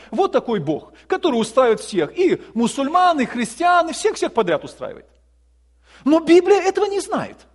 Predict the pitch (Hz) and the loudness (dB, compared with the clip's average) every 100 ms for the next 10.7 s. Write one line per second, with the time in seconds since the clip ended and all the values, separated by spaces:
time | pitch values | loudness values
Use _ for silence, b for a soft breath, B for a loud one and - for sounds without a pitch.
0 | _ _ _ _ _ _ _ _ 330 349 | _ _ _ _ _ _ _ _ 2 2
1 | 302 285 220 302 285 294 294 262 - 262 | 2 -2 0 2 2 0 0 -2 -2 -2
2 | 302 240 277 - 302 - B - 165 370 | -2 -2 -2 -2 -6 -6 B -4 0 2
3 | 247 165 - - _ _ _ _ _ - | 4 2 0 -18 _ _ _ _ _ -2
4 | 226 240 320 370 - - _ _ _ _ | 0 0 -2 -4 -4 -12 _ _ _ _
5 | _ _ 226 330 370 403 277 220 202 254 | _ _ 0 0 4 2 2 -2 -2 -2
6 | 403 277 - - _ _ _ _ _ _ | -2 -2 -8 -20 _ _ _ _ _ _
7 | _ - 302 - 294 - - - 370 - | _ 0 0 0 -4 -4 -4 -2 -2 -2
8 | 247 220 240 240 339 269 - - 233 208 | -4 0 -2 -2 -4 -6 -8 -4 -4 -2
9 | 262 403 359 359 226 285 311 - 294 196 | -2 -4 -4 -4 -2 -2 -2 0 -2 -2
10 | 123 - - - 190 294 - | -8 -16 -10 -6 -4 -2 -4